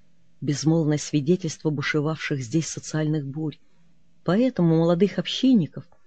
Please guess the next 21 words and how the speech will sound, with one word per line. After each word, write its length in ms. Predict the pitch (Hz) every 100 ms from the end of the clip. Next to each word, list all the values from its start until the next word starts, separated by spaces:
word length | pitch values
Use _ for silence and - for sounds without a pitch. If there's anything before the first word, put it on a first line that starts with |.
| - - -
щадя 340 | - 214 175
их 120 | 156
чувства, 500 | - - 175 - 143 147 - -
старались 540 | - - 214 247 233
держать 380 | 208 208 226 220
подальше 480 | 214 202 254 220 -
от 80 | -
подобных 500 | 131 135 131 131 -
мест. 380 | 131 131 - - - - - - - - - - - - - - - - - - - - - -
А 120 | 151
что 200 | - 185
же 140 | 180
наши 300 | 180 175 -
юные 340 | 180 185 185 180
экскурсанты? 760 | - - 175 - 294 269 - - - - - - - - -
Воспользовавшись 920 | 160 214 - 294 285 240 226 247 226
остановкой, 680 | 240 - 233 254 330 - 190
они 180 | 185 190
выспали 520 | 196 302 - 214 185
из 100 | 156
автобуса 800 | 175 - 302 285 262 - 262 240